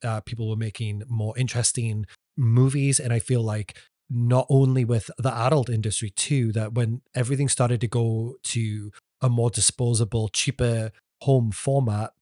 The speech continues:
that's probably also when you started to get direct-to-video movies that came out. And then in the eighties, cinema kinda dipped too, because arguably the eighties is, like, a huge fall off in terms of quality and art and craft from the seventies into the eighties, 'cause it really is.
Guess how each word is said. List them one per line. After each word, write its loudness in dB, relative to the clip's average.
that's 4
probably 0
also 2
when -2
you -4
started -4
to -4
get -6
direct-to-video -4
movies -8
that -10
came -4
out. -8
And 2
then 2
in 0
the -4
eighties, -2
cinema 4
kinda 2
dipped -8
too, -4
because 2
arguably 0
the -4
eighties 0
is, -2
like, -4
a -4
huge -2
fall 0
off -6
in -4
terms -2
of -8
quality 0
and -2
art -2
and -6
craft -6
from -4
the -4
seventies -2
into 0
the -6
eighties, -4
'cause 0
it -2
really 0
is. -4